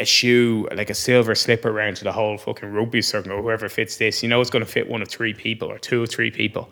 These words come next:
and that's who plays. Uh, I think Baird is, is, like,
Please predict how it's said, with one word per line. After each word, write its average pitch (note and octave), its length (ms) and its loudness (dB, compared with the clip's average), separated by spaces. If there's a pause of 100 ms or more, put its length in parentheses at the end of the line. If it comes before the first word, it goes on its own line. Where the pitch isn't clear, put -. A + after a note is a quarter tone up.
(360)
and G#2+ 100 -2
that's G#2 180 2
who A2+ 100 0
plays. G#2+ 540 0 (1160)
Uh, A#2+ 360 6
I A#2+ 100 4
think D#3+ 240 2
Baird D#3 480 4
is, - 380 0 (1500)
is, G#2 360 -2
like, G#2 260 -4